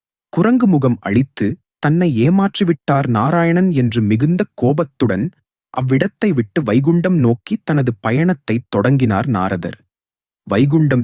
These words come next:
சென்றடைந்ததும் அங்கு கண்ட மற்றொரு காட்சி அவருக்கு இருந்த கோபத்தை மென்மேலும் அதிகரிக்கச் செய்தது. அதாவது, தான் யாரை மணக்க வேண்டும்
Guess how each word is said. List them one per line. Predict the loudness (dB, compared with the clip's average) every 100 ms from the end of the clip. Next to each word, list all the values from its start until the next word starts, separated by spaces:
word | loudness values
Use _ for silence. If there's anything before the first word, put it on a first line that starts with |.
| -2
சென்றடைந்ததும் | -2 0 2 2 0 0 -2 -4 _
அங்கு | -2 0 -2
கண்ட | -2 -2 0 0
மற்றொரு | -2 -4 -2 0 0
காட்சி | -2 -4 -4 -4 -6 -6
அவருக்கு | -6 -2 -2 -2 -4 0
இருந்த | 2 2 -2 -4
கோபத்தை | -2 0 0 -4 -4 -4 -6 _ -10
மென்மேலும் | -2 0 2 2 2 0 -2
அதிகரிக்கச் | -2 0 0 -2 -6
செய்தது. | -4 -4 -4 -8 -16 _ _ _ -12
அதாவது, | -4 -2 0 0 -2 -6 _ _ _ _
தான் | -2 0
யாரை | 0 0 0 0
மணக்க | 0 0 -2 -2
வேண்டும் | 0 2 2 0